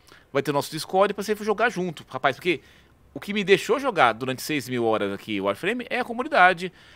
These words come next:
é as amizades. Eu te falo que passo muito mais tempo conversando com os amigos que eu fiz durante esses anos todos no Discord do que com os próprios amigos físicos, né? E você tem o tempo, ó, porque imagina só, você tá chegando do, do trabalho,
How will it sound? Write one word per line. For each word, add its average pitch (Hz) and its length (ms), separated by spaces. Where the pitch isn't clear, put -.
é 143 60
as 139 80
amizades. 143 680
Eu 131 80
te - 60
falo 190 160
que 190 100
passo 185 260
muito 208 240
mais 156 360
tempo 120 440
conversando 151 240
com 151 60
os 147 60
amigos 135 340
que - 80
eu 120 40
fiz 165 280
durante 123 520
esses 107 340
anos 107 180
todos 98 460
no 160 120
Discord 151 640
do 165 100
que 208 220
com - 80
os 185 60
próprios 208 200
amigos 190 300
físicos, 139 400
né? 139 120
E 226 220
você 214 200
tem 240 200
o - 20
tempo, 202 280
ó, 151 60
porque 135 140
imagina 196 300
só, 123 120
você - 120
tá 196 100
chegando 196 420
do, 180 200
do 160 100
trabalho, 147 720